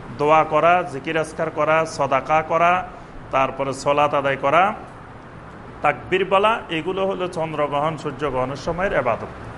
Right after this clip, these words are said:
আহ, এই জন্য সম্মানিত ভাইয়েরা, আমরা, এই, আজকে এই সুন্নাহ আমরা, আহ, আদায় করলাম। তো অনেকের আজকে জীবনের প্রথম সলাতুল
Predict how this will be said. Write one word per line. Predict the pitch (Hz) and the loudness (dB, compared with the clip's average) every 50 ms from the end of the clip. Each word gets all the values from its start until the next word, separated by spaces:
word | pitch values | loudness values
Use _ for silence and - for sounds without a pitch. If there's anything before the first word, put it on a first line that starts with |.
| - - - - - - - - - - - - | -12 -14 -12 -12 -12 -12 -12 -12 -12 -8 -4 0
আহ, | 113 117 117 135 | 0 0 2 0
এই | 147 | 0
জন্য | 139 165 156 156 147 | 0 0 0 0 0
সম্মানিত | 135 156 143 139 143 139 139 131 - 139 131 | 0 0 2 2 2 0 0 0 0 0 2
ভাইয়েরা, | 127 127 127 123 123 123 139 175 - - - - - - - - - - - | 4 4 4 4 4 4 2 2 0 -6 -12 -12 -12 -12 -14 -14 -12 -6 -2
আমরা, | 120 120 123 123 127 127 127 123 120 123 - - | 0 0 0 2 4 4 6 6 4 2 0 -4
এই, | 131 123 120 120 117 117 117 113 113 - - - | -4 -2 0 0 0 -2 -4 -6 -8 -8 -2 2
আজকে | 123 117 - - - 147 135 131 127 131 131 131 | 2 2 0 0 -2 0 2 2 2 0 0 0
এই | 131 139 | 0 0
সুন্নাহ | 135 - - 151 143 139 143 147 147 139 | 0 2 0 0 0 2 4 6 6 6
আমরা, | 127 123 127 135 131 131 131 | 4 4 4 4 4 4 2
আহ, | - - - - - - - - - - - 127 123 123 - | 0 -8 -14 -14 -14 -14 -14 -12 -10 -6 -2 0 2 2 4
আদায় | - 123 123 135 131 | 4 4 4 4 2
করলাম। | 131 139 135 135 143 156 175 185 202 220 220 - - - - - - - - - - | 2 2 0 2 4 4 4 4 0 -6 -10 -12 -14 -16 -16 -16 -16 -16 -12 -6 -2
তো | 139 135 131 131 131 | 0 0 0 2 2
অনেকের | 147 151 160 160 151 175 175 175 170 | 0 0 0 0 0 2 2 2 2
আজকে | 160 143 - - 165 156 143 135 120 - - - - - - 123 | 2 0 -2 -2 0 0 0 0 -2 -8 -14 -14 -14 -12 -8 -4
জীবনের | 117 143 156 147 147 143 143 131 - | -2 0 2 4 4 2 2 -2 0
প্রথম | - 143 139 139 - 165 160 156 147 131 - - - - - - - - - | 2 0 2 2 2 2 2 2 0 -4 -8 -10 -12 -16 -16 -16 -16 -14 -12
সলাতুল | - - - 156 143 143 143 135 135 135 | -6 0 2 4 6 6 4 4 2 -4